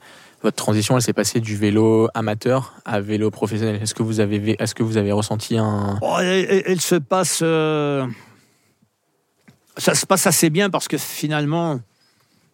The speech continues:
Speaker 2: quand on est amateur à haut niveau, euh, on, on, on est déjà à, à moitié professionnel. On fait pratiquement, euh, fait pratiquement, euh, que ça, hein. J'ai aidé un peu mes parents à la ferme, mais, euh,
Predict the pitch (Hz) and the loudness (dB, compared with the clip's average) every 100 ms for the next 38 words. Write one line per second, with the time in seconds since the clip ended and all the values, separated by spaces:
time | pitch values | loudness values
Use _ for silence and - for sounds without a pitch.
0 | _ - 139 131 156 156 156 156 156 139 | _ -4 -2 2 2 4 2 2 2 2
1 | 139 135 131 143 185 196 - - 123 123 | 2 2 2 2 2 0 -2 -2 0 0
2 | 123 123 120 - 117 - _ - 120 120 | 0 -2 -2 -4 -8 -12 _ -6 -4 -2
3 | 120 120 123 127 143 127 120 156 143 120 | -2 0 2 2 2 2 0 0 0 0
4 | 107 101 98 - - 123 120 135 151 135 | -2 -4 -8 -16 -8 0 4 4 2 2
5 | 135 127 117 143 143 113 120 _ _ - | 0 0 0 0 2 0 -4 _ _ -20
6 | _ 110 110 117 117 - 127 139 160 147 | _ -6 -2 -2 -4 -6 -6 -4 -2 -2
7 | 123 117 101 107 _ _ _ _ _ _ | -2 -2 -4 -10 _ _ _ _ _ _
8 | _ 143 127 117 127 139 160 139 131 120 | _ -2 0 0 2 2 4 4 2 2
9 | 117 - - 170 117 120 120 123 135 117 | 0 0 0 2 2 0 0 0 0 0
10 | 131 123 135 127 123 110 - 160 143 120 | 0 2 2 2 2 0 0 0 2 2
11 | 110 107 | 2 2